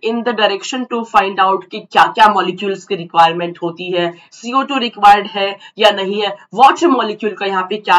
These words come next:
काम होता है, क्लोरोफिल मॉलिक्यूल का यहाँ पे क्या काम होता है, सबसे अर्ली एक्सपेरिमेंट है। Moving on to the second experiment, which was half leaf experiment।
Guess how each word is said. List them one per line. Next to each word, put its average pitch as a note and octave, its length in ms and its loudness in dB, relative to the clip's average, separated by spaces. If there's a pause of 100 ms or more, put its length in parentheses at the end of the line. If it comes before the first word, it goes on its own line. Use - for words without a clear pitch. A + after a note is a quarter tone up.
(100)
काम F#3+ 200 0
होता F#3 280 -4
है, F#3+ 140 -4 (240)
क्लोरोफिल C4+ 580 0
मॉलिक्यूल A3 380 -4
का G#3+ 100 -4
यहाँ G3 260 0
पे F4+ 200 -2
क्या G#3 240 2 (100)
काम E3+ 180 2
होता D#3+ 240 -6
है, E3 60 -8
सबसे - 340 -4
अर्ली G3+ 320 0
एक्सपेरिमेंट D3 640 -8
है। D3+ 140 -8 (440)
Moving E4 360 -2
on E4 160 0
to D#4+ 100 -4
the D4+ 100 -8
second C#4+ 320 -4
experiment, A#3 580 -6
which A#3 160 -8
was A#3 220 -4 (440)
half D4 440 6
leaf B3+ 340 -2
experiment। G3+ 720 -4